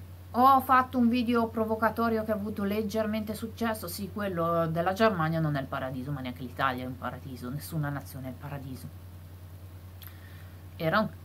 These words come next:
un titolo che mi è venuto in mente di fare, cioè, già, per una volta che ho azzeccato il titolo, eh,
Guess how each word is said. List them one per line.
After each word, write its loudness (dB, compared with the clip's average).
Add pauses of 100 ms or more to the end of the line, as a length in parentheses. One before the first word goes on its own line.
un 2
titolo -2
che -6
mi 0
è 0
venuto -4
in 0
mente -2
di -4
fare, -4
cioè, -6
già, -4 (360)
per 2
una 8
volta 8
che 2
ho 10
azzeccato 2
il 4
titolo, 0 (400)
eh, 2